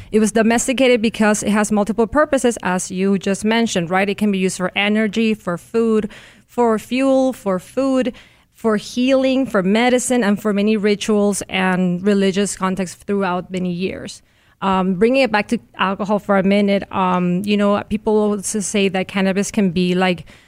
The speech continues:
a drug or something that brings you to other things, but most people begin with alcohol. Like, if you talk to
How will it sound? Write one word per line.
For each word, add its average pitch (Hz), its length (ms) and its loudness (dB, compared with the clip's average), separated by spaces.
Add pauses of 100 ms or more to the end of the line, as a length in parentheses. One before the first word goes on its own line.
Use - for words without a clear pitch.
(120)
a 196 100 0
drug 180 500 2
or 185 160 4
something 196 260 0
that 185 120 0
brings 175 160 -2
you 214 60 0
to - 140 -6
other 196 200 0
things, 208 380 -2
but 202 180 -2
most 233 460 0
people 302 260 -2
begin 202 640 0
with 196 240 -2
alcohol. 180 680 -2
Like, 214 200 -6
if 190 120 -2
you 196 160 0
talk 226 460 -4
to 294 440 -2